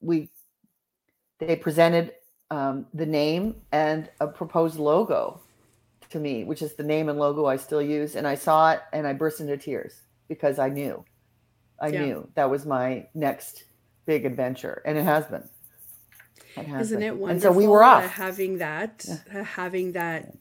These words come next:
Speaker 2: kind of, like, s-, just spark just makes everything
Speaker 1: Yeah.
Speaker 2: flow from there, right?
Speaker 1: Yeah, it really is. And it, it also points to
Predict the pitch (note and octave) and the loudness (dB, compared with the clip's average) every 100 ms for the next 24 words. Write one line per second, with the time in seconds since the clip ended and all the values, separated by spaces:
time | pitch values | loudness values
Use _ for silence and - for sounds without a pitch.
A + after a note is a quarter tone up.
0 | _ - - - F3 E3+ E3 F3 D#3 D3+ | _ -20 -16 -8 -6 -6 -6 -8 -8 -8
1 | - - - _ _ _ _ F3+ - - | -14 -16 -18 _ _ _ _ -12 -10 -10
2 | - C3 A#3 - - F3+ F3 _ _ - | -10 -14 -14 -18 -18 -16 -16 _ _ -20
3 | - F#3 F3+ - F3+ F3 F#3+ G3 F3+ F3+ | -6 -4 -4 -8 -8 -8 -6 -6 -4 -6
4 | - - - - - G3+ E3 E3+ - A3 | -10 -20 -20 -20 -12 -6 -4 -6 -8 -8
5 | A#3 B3 D4 _ - _ _ _ - F3 | -8 -10 -12 _ -20 _ _ _ -12 -8
6 | A3+ C4 _ _ - B2 - - _ F3 | -8 -10 _ _ -10 -8 -8 -10 _ -4
7 | - F3+ F3+ E3 D3+ - G3 F#3+ E3+ G#3+ | 0 2 4 4 2 0 -2 -2 0 2
8 | B3 C4+ A#3 A3+ G3+ G3 - - F3 D#3+ | 2 -2 -4 -2 -2 -2 -10 -8 -4 0
9 | D3+ D3 | 0 -2